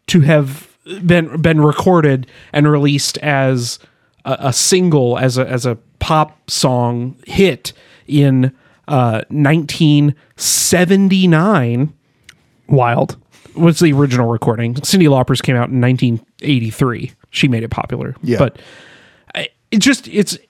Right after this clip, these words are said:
Speaker 1: it's kinda mind-blowing to me. And it, it shows that pop doesn't have to be bubblegum, snappy, single consume, and then forget about it music.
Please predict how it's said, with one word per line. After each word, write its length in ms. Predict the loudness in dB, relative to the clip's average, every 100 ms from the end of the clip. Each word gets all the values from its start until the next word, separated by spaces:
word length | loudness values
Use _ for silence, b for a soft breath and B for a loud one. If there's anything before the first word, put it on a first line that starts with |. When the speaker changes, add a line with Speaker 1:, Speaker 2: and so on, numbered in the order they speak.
| -4
Speaker 1:
it's 140 | -2
kinda 180 | 0 2
mind-blowing 480 | 2 2 2 2 2
to 80 | -2
me. 160 | -4
And 80 | -2
it, 160 | 0 0
it 180 | -2
shows 500 | 0 2 4 4 4
that 280 | 0 -2 -4
pop 320 | -2 -2 -4 _ _
doesn't 300 | 0 0 -2
have 340 | -4 -4 -4 -4
to 80 | -2
be 500 | 0 0 0 -2 -6 b b b b _ -8
bubblegum, 960 | -2 2 2 2 2 2 0 0 -2 -4
snappy, 920 | -6 -2 -2 -2 -2 0 0 0 -4 b b b b
single 680 | -4 0 0 2 2 2 0
consume, 920 | -2 -2 0 0 2 4 2 0 -2 -2
and 160 | -2
then 140 | -2 -2
forget 320 | -2 -2 -2
about 240 | -2 -2
it 180 | -4 -4
music. 520 | -4 -4 -8 -20 -20